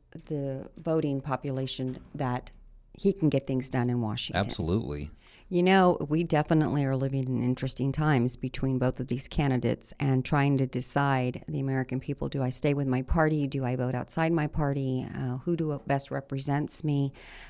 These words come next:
Speaker 1: uh, and my views and my opinions? And then, of course, just the world topics. There's so many things going on to consider.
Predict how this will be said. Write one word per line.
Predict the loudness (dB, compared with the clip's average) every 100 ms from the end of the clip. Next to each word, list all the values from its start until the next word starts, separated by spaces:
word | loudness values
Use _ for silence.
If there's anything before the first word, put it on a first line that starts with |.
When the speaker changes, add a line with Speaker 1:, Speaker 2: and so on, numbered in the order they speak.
| -10
Speaker 1:
uh, | -4
and | 0 0 0 2
my | 2 0
views | 0 0 0
and | 0
my | -2
opinions? | 0 0 0 0 0 -2 -4
And | -2 0
then, | -2
of | -2
course, | -2 -2
just | -2 -4 -2
the | -2
world | 0 0 0
topics. | -2 -6 -6 -8 -4
There's | 0
so | 4 4
many | 4 2 0
things | 0 0 0
going | 0 0 0
on | 0
to | -2
consider. | -6 -6 -4 -2 -4